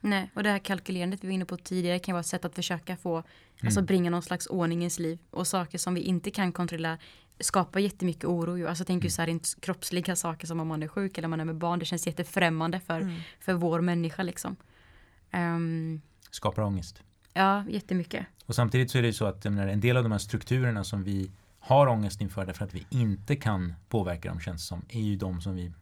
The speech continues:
Speaker 2: borde försöka
Speaker 1: Mm.
Speaker 2: påverka.
Speaker 1: Mm.
Speaker 3: Mm, exakt.
Speaker 2: Snarare än att lägga det på det här personliga planet
Speaker 1: Mm.
Speaker 2: där, liksom,
Speaker 3: Mm.
Speaker 2: det är självutveckling det handlar om.
Speaker 1: Mm.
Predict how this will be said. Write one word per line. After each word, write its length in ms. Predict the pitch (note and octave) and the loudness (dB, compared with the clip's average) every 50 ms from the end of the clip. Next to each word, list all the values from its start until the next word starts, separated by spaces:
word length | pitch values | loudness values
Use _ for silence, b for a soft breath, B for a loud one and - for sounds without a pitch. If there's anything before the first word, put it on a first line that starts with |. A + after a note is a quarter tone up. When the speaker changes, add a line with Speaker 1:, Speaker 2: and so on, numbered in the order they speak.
| - _ _ _ _ | -20 _ _ _ _
Speaker 2:
borde 280 | - A2+ G#2 G#2 G#2 A#2 | -2 0 2 2 0 0
försöka 460 | - - F#2 F2+ E2 D#2+ - - - - _ _ _ _ - | -2 -4 -4 -4 -6 -6 -6 -10 -12 -14 _ _ _ _ 2
Speaker 1:
Mm. 240 | G#3 G#3 G3+ G3 F#3 | 4 6 6 6 4
Speaker 2:
påverka. 400 | F#3+ E3 - D2+ - - - - - - | 2 0 -2 -4 -6 -10 -12 -14 -2 2
Speaker 1:
Mm. 140 | G3+ G3 G3 | 4 6 6
Speaker 3:
Mm, 100 | F#3+ F#3+ F#3 | 6 4 2
exakt. 180 | - G3+ F#3+ - | 0 -4 -4 0
Speaker 2:
Snarare 400 | - B2+ A2 G#2+ G#2 G#2+ A2 G#2+ | 2 4 6 6 6 6 4 4
än 120 | G2+ F#2+ | 4 2
att 160 | F#2 F2 - G#2 | 0 0 0 0
lägga 260 | G2 F#2 F2 F#2+ F#2 | -2 0 -2 -2 -4
det 160 | F2 E2+ E2 - _ _ _ _ _ _ _ _ _ | -4 -4 -6 -10 _ _ _ _ _ _ _ _ _
på 140 | - G#2 F#2 | -6 -4 -2
det 100 | F#2 F2+ | -2 -2
här 120 | E2+ F2 | -4 -2
personliga 420 | - - G#2 A#2 A#2 A2 G2 E2+ - | -2 0 2 2 4 2 2 0 -2
planet 260 | - - G3 G3 - | 0 2 4 4 4
Speaker 1:
Mm. 140 | F#3 F3+ F3 - | 4 2 -2 -4
Speaker 2:
där, 60 | - G#3 G3+ | -4 -2 -2
liksom, 160 | F#3 E3+ E2 | -2 -4 -6
Speaker 3:
Mm. 100 | E2+ E2+ - - | -8 -10 -12 -8
Speaker 2:
det 60 | - | -6
är 40 | F#2+ | -6
självutveckling 800 | - - A2+ G2+ F#2 E2+ F#2+ F2 G2+ A2+ - - G2+ F#2+ F2 E2+ | -4 -2 -2 -2 0 -2 -2 0 0 -2 -2 0 -4 -4 -2 -2
det 60 | D#2+ | -4
handlar 200 | D#2 E2 D#2 D2 | -4 -4 -4 -6
om. 380 | D2 - - - - - - G3 | -8 -10 -14 -18 -12 -4 -2 0
Speaker 1:
Mm. 280 | F#3+ F#3 F#3 F#3 F#3 | 0 0 0 -4 -6